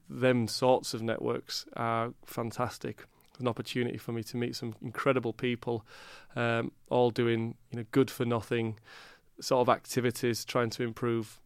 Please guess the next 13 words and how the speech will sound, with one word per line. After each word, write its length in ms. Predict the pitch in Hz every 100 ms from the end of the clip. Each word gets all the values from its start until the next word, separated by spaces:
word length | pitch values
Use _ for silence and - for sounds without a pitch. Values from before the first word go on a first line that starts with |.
| -
uh, 260 | 120 120 120
the 100 | 120
lives 400 | 120 113 113 110
of 140 | 120 107 - _
all 180 | - 135
sort, 240 | - - -
types 220 | 131 -
of 60 | -
people 220 | 120 120
from 180 | - 120
all 100 | 113
different 260 | 107 131
places. 480 | 127 123 127 123 -